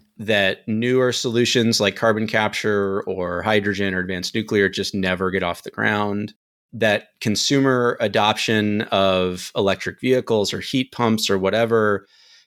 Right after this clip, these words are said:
becomes just really slow and mired in distrust or, or politicization, you know, like, it becomes a sort of cultural touch point and there's just half the country that simply won't buy it, even though it pays dividends. You know, those kinds of things, that would be the sort of aggregate worst case scenario, or that, you know,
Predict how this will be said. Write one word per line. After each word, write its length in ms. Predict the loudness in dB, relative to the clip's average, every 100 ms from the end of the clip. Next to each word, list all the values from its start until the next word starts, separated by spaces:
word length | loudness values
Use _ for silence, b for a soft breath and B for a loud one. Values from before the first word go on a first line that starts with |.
| _
becomes 840 | -2 0 2 2 2 0 0 -2 -4 -8
just 240 | -2 -2 2
really 280 | 2 2 0
slow 400 | 0 2 2 2
and 120 | 0
mired 380 | 0 2 2 2
in 300 | -2 -2 -2
distrust 560 | -2 2 2 2 2
or, 400 | 2 2 0 0
or 400 | 0 2 2 -2 _ 0
politicization, 1160 | 2 2 -2 0 2 2 2 0 0 -2 -2
you 80 | -2
know, 160 | 0 -2
like, 140 | -2
it 40 |
becomes 300 | -4 -4 -6
a 60 | -6
sort 160 | -6 -6
of 80 |
cultural 340 | -2 0 2 2
touch 260 | 2 0
point 280 | 0 2 2
and 180 | -2 -6 B B B
there's 180 | -2 0
just 360 | 0 -2 -4 -6
half 260 | -4 -2
the 80 | -2
country 280 | -2 0 0
that 100 | 2
simply 220 | 0 0
won't 240 | 0 -2 0
buy 160 | 2
it, 140 | 2 2
even 180 | 0
though 180 | 0 0
it 240 | -2 -4 -2
pays 300 | 0 0 0
dividends. 600 | 2 4 2 0 -4 B B B -6
You 100 | 0
know, 60 |
those 180 | 2 4
kinds 160 | 2 0
of 60 |
things, 280 | 0 -2 -2
that 200 | 0 2
would 100 | 2
be 120 | 2
the 100 | 2
sort 160 | 2 0
of 220 | 0 -4 -2
aggregate 440 | 0 2 2 2
worst 220 | 0 -2
case 160 | -2 -4
scenario, 280 | -2 0 2
or 120 | 2
that, 200 | 2 0
you 60 | 0
know, 200 | 0 -2